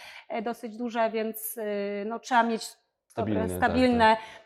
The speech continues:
Speaker 1: stabilne takie zakorzenienie w ziemi, żeby się nie poślizgnąć i nie wywrócić. O.
Speaker 2: Kasiu, e, to w takim razie,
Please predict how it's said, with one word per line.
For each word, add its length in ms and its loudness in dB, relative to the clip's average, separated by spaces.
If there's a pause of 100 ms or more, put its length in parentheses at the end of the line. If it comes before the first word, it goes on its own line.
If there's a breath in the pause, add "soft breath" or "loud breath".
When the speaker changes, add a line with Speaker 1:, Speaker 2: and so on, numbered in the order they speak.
(120 loud breath)
Speaker 1:
stabilne 520 -2
takie 260 -6
zakorzenienie 720 -2
w 40 -2
ziemi, 380 2
żeby 200 -6
się 140 -6
nie 120 -2
poślizgnąć 760 -8
i 40 -12
nie 120 -8
wywrócić. 480 -10 (160)
O. 100 -14 (800 soft breath)
Speaker 2:
Kasiu, 300 -8
e, 760 -4
to 260 -2
w 60 -12
takim 280 -10
razie, 380 -6